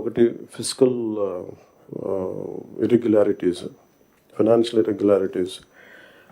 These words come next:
ఏది కూడా రూల్ బుక్ పాటించని విధంగా, ఇవన్నీ చూసి చాలా ఇబ్బందులు వస్తుంది. ఇందాక కేశవులు గారు చెప్పినట్టుగా, we took the guidance of Honorable C M. I take really pride in, uh,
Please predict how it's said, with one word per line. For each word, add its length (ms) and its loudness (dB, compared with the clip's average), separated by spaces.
ఏది 200 4
కూడా 200 4
రూల్ 240 6
బుక్ 260 -2
పాటించని 540 0
విధంగా, 340 -4
ఇవన్నీ 320 4
చూసి 260 2
చాలా 260 6
ఇబ్బందులు 380 2
వస్తుంది. 220 -8
ఇందాక 360 2
కేశవులు 400 2
గారు 180 2
చెప్పినట్టుగా, 460 -2
we 120 6
took 200 -4
the 100 4
guidance 400 4
of 20 -14
Honorable 440 -2
C 140 -4
M. 40 -18
I 120 0
take 120 -4
really 280 6
pride 320 4
in, 80 -4
uh, 240 -4